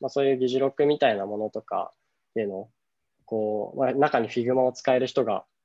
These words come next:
一人でも多くいれば、こういう議論すごいやりやすくなるので、まあ、フィグジャムだったりFigmaだったりっていうのは、えっと、結構ミーティングで結構活用できる場が多いのかなと思っ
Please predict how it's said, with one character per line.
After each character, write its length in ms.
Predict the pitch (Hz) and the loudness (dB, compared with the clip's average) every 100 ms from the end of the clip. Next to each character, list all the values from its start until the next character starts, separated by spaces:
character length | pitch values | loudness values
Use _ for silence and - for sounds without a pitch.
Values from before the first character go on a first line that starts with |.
| - | -12
一 200 | - 139 | 0 2
人 100 | 117 | 2
で 80 | 107 | 0
も 300 | 101 - 123 | -2 0 -2
多 60 | |
く 140 | 120 107 | 0 -2
い 80 | |
れ 140 | 113 110 | 0 -2
ば、 180 | 95 - | -4 -2
こ 120 | 127 | 0
う 40 | |
い 60 | 127 | 2
う 20 | |
議 80 | 139 | 2
論 220 | 127 107 | 0 -2
す 120 | - | -2
ご 100 | 120 | 0
い 20 | |
や 100 | 110 | 0
り 80 | 110 | 0
や 100 | 113 | -2
す 140 | 113 - | -4 -2
く 80 | |
な 100 | 123 | 0
る 100 | 123 | 0
の 140 | 95 92 | -2 -6
で、 260 | 101 95 - | -8 -8 -8
ま 80 | 123 | -2
あ、 20 | |
フ 80 | 139 | 2
ィ 20 | |
グ 80 | 135 | 2
ジ 100 | 139 | 4
ャ 60 | 143 | 4
ム 80 | |
だ 100 | 143 | 4
っ 80 | 147 | 0
た 60 | - | -2
り 80 | 98 | -8
Figma 400 | 117 107 107 107 | -8 -6 -4 -4
だ 80 | 110 | -6
っ 80 | _ | _
た 80 | - | -14
り 60 | 98 | -14
っ 40 | - | -6
て 80 | 120 | -2
い 20 | |
う 20 | |
の 60 | 135 | 2
は、 240 | 147 - _ _ _ _ _ - | 2 2 _ _ _ _ _ -10
え 100 | 104 | -10
っ 40 | - | -8
と、 140 | 104 | -6
結 140 | 123 135 | -4 -2
構 80 | |
ミ 200 | 110 113 | -2 -2
ー 40 | - | -2
テ 80 | 113 | -2
ィ 100 | 110 | -2
ン 60 | |
グ 100 | 110 | -2
で 200 | 104 98 _ _ _ _ _ _ | -4 -4 _ _ _ _ _ _
結 120 | 127 - | -6 -6
構 80 | |
活 280 | - 120 - | -8 -6 -2
用 60 | 117 | -2
で 120 | 117 | -2
き 100 | 120 | -4
る 120 | 110 | -4
場 180 | 95 92 _ _ _ _ _ - | -4 -8 _ _ _ _ _ -6
が 180 | 104 - - | -6 -6 -6
多 120 | 117 | -4
い 100 | 107 | -4
の 80 | 98 | -6
か 120 | 95 | -8
な 120 | 92 | -10
と 280 | - 101 104 _ _ _ - | -8 -10 -12 _ _ _ -8
思 260 | 113 104 | -4 -4
っ 60 | 87 | -6